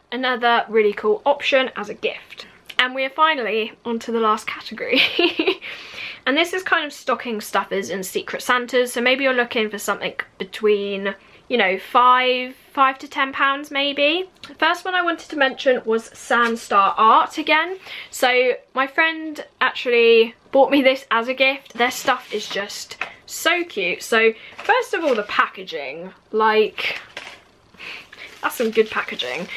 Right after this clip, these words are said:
And then the item itself is this really cute ghost bookmark. I mean, how cute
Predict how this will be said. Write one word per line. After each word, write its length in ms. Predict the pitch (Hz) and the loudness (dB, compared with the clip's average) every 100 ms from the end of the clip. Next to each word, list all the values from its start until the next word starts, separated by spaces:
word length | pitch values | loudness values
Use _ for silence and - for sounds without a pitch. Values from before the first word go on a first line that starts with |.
| - - - | -12 -14 -4
And 160 | 240 233 | -2 2
then 180 | 233 233 | 2 0
the 160 | 254 - | -2 2
item 460 | 254 320 - 311 | 2 2 -6 -8
itself 1040 | 294 - - - 262 202 185 254 403 - - | -8 -8 -14 -6 0 0 0 -2 -4 -10 -2
is 200 | 240 240 | 0 2
this 320 | - 226 - - | 2 0 0 -6
really 400 | 202 233 240 240 | 2 4 4 0
cute 420 | - 233 208 - _ - | -4 -4 -4 -6 _ -6
ghost 440 | 202 190 190 - 220 | -4 -4 -8 -12 -12
bookmark. 680 | - 190 - 190 208 - - - - - - | -8 -6 -6 0 2 2 0 -14 -20 -20 -2
I 40 | 240 | 2
mean, 140 | 247 | 2
how 360 | 247 285 311 339 | 4 2 2 -2
cute 640 | - 285 208 156 - | -10 -6 -4 -6 -10